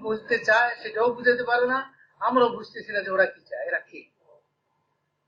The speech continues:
কিন্তু আল্লাহ পাকের মেহেরবানি, তাদের কান্না, তাদের মেহনতে সেখান থেকে জামাত আসছে। মাওলানা ইলিয়াস রহমতুল্লাহ আলাইহ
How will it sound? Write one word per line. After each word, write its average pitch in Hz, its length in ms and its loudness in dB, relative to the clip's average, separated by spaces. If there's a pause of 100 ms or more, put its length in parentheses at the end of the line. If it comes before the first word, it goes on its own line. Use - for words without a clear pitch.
(2000)
কিন্তু 196 180 -6
আল্লাহ 190 260 6
পাকের 175 280 -2
মেহেরবানি, 175 420 0
তাদের 170 340 -2
কান্না, 165 280 -2
তাদের 165 360 -6
মেহনতে 180 400 -4
সেখান 196 280 -6
থেকে 196 160 -8
জামাত 196 360 2
আসছে। - 200 -10 (1600)
মাওলানা 202 300 2
ইলিয়াস 196 320 2
রহমতুল্লাহ 190 520 2
আলাইহ 196 200 2